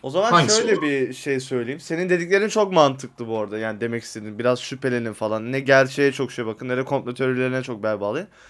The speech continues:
Speaker 1: Ama
Speaker 2: Belgesizse çok özür dilerim. Bak, belge varsa elinde tarihle alakalı, tamam
Speaker 1: Tamam.
Speaker 2: mı? Hani o işin içine belge girdiyse o ayrı bir şey. Yani artık orada şey aramazsın.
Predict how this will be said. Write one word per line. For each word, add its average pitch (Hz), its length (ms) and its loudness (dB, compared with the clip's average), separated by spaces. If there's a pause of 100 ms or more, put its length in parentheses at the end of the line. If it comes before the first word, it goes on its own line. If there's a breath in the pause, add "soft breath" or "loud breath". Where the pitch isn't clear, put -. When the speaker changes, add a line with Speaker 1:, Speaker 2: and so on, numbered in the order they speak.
(120)
Speaker 1:
Ama 131 100 10
Speaker 2:
Belgesizse - 640 6
çok 160 240 4
özür 120 120 0
dilerim. 110 160 0
Bak, 110 140 2
belge 147 320 8
varsa 202 280 8
elinde 160 280 4
tarihle 139 460 4
alakalı, 123 520 0 (180)
tamam 180 220 4
Speaker 1:
Tamam. 143 60 0
Speaker 2:
mı? 104 60 -4
Hani 127 140 4
o 139 380 2
işin 147 240 2
içine 147 260 6
belge 139 300 8
girdiyse 160 460 6
o 165 120 10
ayrı 147 180 10
bir 143 60 4
şey. 117 160 -2
Yani 120 100 2
artık 120 260 0
orada 127 200 2
şey 127 180 2
aramazsın. 120 580 0